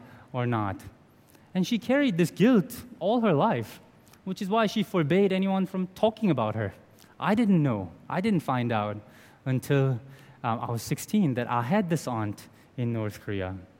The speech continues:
That's the same way, though, with everyone. Everyone carries some guilt and shame that they don't share with anyone.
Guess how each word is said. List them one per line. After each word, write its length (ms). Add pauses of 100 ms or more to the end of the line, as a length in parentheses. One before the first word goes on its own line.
(540)
That's 120
the 80 (140)
same 160
way, 200
though, 300 (720)
with 160
everyone. 640 (920)
Everyone 520
carries 720 (180)
some 360
guilt 540 (440)
and 220
shame 540 (240)
that 140
they 100
don't 280
share 380 (400)
with 220
anyone. 420